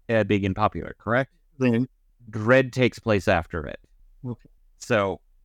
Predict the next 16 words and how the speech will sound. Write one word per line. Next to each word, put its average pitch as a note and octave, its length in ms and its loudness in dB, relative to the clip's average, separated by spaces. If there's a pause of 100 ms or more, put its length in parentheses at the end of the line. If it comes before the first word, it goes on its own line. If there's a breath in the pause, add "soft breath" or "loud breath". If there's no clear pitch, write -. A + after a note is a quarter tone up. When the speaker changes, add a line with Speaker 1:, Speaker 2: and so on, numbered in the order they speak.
(120)
Speaker 1:
there C3 220 0
is D3+ 220 2
a F3 100 4
timeline, C3 640 2
and G#2 180 0
it G2+ 80 -2
is G#2 240 -2
fairly A2 400 2
straightforward. F2 800 -2
It's F#2 180 -4
basically G#2 760 -2 (400)
one, D3 640 2 (420)
then F2+ 160 -2
the D#2+ 80 -4
Prime C3 360 2
series, A2+ 760 -2